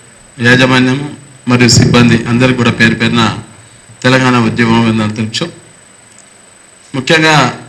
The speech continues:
అంటే ఇక్కడికి రావడానికి ప్రధాన కారణం Working Journalist of ఇండియా తెలంగాణ రాష్ట్ర శాఖ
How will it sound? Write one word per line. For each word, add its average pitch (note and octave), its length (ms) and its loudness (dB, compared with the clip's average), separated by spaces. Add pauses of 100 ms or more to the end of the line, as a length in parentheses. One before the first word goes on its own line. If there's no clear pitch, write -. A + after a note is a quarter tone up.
(120)
అంటే - 140 -4
ఇక్కడికి C3 280 -4
రావడానికి C#3 440 0
ప్రధాన B2+ 360 -2
కారణం B2+ 500 -4 (1200)
Working D3+ 320 -2
Journalist C#3 440 0
of B2+ 120 -2
ఇండియా A#2+ 360 2 (880)
తెలంగాణ C3 440 0
రాష్ట్ర A#2+ 240 -4
శాఖ B2 260 -4